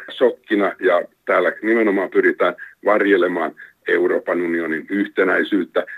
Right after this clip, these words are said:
Se käsitetään tärkeäksi koko maalle ja sen tulevaisuudelle. Ja, eh, nimenomaan Espanjahan on aina ollut niin Eurooppa-myönteinen, että se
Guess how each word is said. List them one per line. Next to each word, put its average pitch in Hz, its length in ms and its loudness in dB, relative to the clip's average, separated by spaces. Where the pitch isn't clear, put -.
Se - 80 -2
käsitetään 85 680 -4
tärkeäksi - 600 0
koko 87 240 -6
maalle 92 400 2
ja 80 80 0
sen 92 160 -10
tulevaisuudelle. 92 880 0
Ja, - 180 2
eh, - 340 -8
nimenomaan 95 480 0
Espanjahan 92 480 -2
on 87 100 -4
aina 90 180 -2
ollut 85 180 -6
niin 90 160 -2
Eurooppa-myönteinen, 85 840 0
että 80 180 -10
se - 100 -6